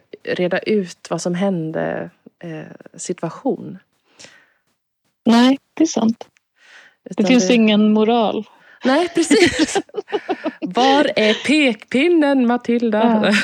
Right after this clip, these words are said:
Speaker 2: Ja. Mm.
Speaker 1: <laughs> Nej, men det är väldigt befriande. Alltså, jag gillar det. Det är underbart ju. Eh, för det är liksom, vi kan ju ty-, vi, man kan ju, det finns ju mycket att,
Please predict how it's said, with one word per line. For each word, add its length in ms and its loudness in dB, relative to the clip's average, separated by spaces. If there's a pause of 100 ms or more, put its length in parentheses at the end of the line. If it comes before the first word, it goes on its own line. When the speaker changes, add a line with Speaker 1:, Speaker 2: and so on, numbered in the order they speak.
(140)
Speaker 2:
Ja. 120 2 (160)
Mm. 260 0
Speaker 1:
<laughs> 160 -2 (360)
Nej, 100 2
men 140 4 (240)
det 100 2
är 40 2
väldigt 280 2
befriande. 680 0 (160)
Alltså, 280 -2
jag 160 2
gillar 340 0
det. 120 -2 (100)
Det 100 -2
är 260 0
underbart 600 -2
ju. 100 -2 (640)
Eh, 200 0
för 420 0
det 240 0
är 60 0
liksom, 480 0
vi 180 -2
kan 200 -2
ju 160 0
ty-, 200 -10 (100)
vi, 220 -10
man 160 -6
kan 160 -4
ju, 120 -2 (100)
det 60 -20
finns 200 -4
ju 40 -4
mycket 180 -4
att, 120 -8